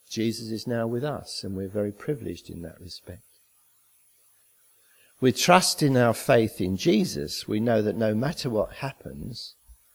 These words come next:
unlike the disciples' situation, we have him by our side. We are his,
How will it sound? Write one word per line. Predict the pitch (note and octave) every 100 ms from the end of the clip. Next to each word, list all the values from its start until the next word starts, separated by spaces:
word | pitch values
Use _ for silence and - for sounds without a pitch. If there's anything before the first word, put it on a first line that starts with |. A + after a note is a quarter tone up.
| _ _ A#2+
unlike | D#3+ E3 C3 A#2
the | G#2+
disciples' | - G#2 - A2+ G#2+ G#2+ -
situation, | - - - F#2+ F2+ G2 - G#2+ A#2 _ _ - - _ _ _ -
we | A#2+
have | C3+ C3
him | A#2+ A#2
by | B2+ C3
our | C3+
side. | C3+ - D#3 E2 E2+ - _ _ _ _ -
We | G#2 F#2+
are | F#2+
his, | G2+ D3 G3+ -